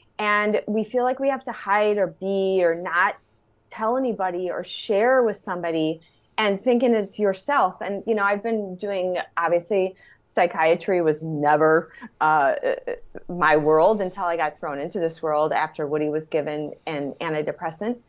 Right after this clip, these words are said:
But I, you know, that's almost twenty years ago this August. So I've thought a lot about it. That pill will never make and take away what you were dealing with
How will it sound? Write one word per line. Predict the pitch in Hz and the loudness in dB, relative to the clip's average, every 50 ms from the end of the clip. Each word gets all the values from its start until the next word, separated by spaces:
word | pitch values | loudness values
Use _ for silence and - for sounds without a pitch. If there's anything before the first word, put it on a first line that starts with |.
| _ _ _ _ | _ _ _ _
But | - 214 | 0 2
I, | 226 233 226 - - - _ | 4 4 4 2 0 -6 _
you | - - 196 | -6 -4 -2
know, | 202 185 180 175 - - - | -2 0 0 0 -2 -2 -4
that's | 180 170 175 - | -4 -4 -2 -4
almost | 202 170 165 156 160 - | -4 -4 -4 -6 -8 -10
twenty | - - 202 175 170 | -8 -6 -4 -2 0
years | 160 165 165 165 160 | 2 2 0 0 0
ago | 160 165 151 | -2 -2 -2
this | 139 151 156 156 | -2 -2 -6 -6
August. | - - 156 156 147 - - - - - - _ _ - _ _ _ - - _ | -4 -2 -2 -2 -2 -4 -10 -12 -18 -20 -20 _ _ -20 _ _ _ -20 -20 _
So | - - 262 233 | -2 2 4 4
I've | 226 233 226 - | 4 2 -2 -2
thought | - 247 233 269 302 | 2 2 4 4 6
a | 302 | 4
lot | 240 202 185 151 156 170 185 | 4 4 6 6 6 4 4
about | 175 160 170 156 151 156 | 2 2 2 2 4 4
it. | 190 220 247 - _ _ _ - | 2 2 0 -2 _ _ _ -2
That | 190 247 - - - _ | 0 0 0 0 -2 _
pill | - - - 220 190 202 233 302 381 370 - _ _ _ - | -20 -2 0 2 4 4 2 2 0 -4 -12 _ _ _ -18
will | - 196 196 233 233 | -12 -2 0 2 2
never | 226 226 233 254 302 294 247 | 2 2 0 0 0 -2 -2
make | 202 190 185 185 175 175 175 170 _ - - _ _ _ _ _ _ _ _ _ _ | -4 -6 -6 -4 -4 -4 -4 -6 _ -20 -20 _ _ _ _ _ _ _ _ _ _
and | 185 196 190 | -8 -8 -8
take | - - - 233 226 233 233 | -8 0 4 6 6 6 4
away | 240 208 190 190 196 190 185 180 170 160 160 160 160 _ _ _ _ _ _ _ _ | 0 0 2 2 2 2 2 2 0 0 0 -4 -8 _ _ _ _ _ _ _ _
what | - 180 190 - | 0 2 2 2
you | 190 180 208 226 233 | 2 0 0 2 4
were | 240 247 220 | 4 4 2
dealing | 208 165 196 202 226 254 262 220 185 | 2 0 -2 -2 -2 -2 -2 -4 -4
with | 170 156 147 | -6 -8 -10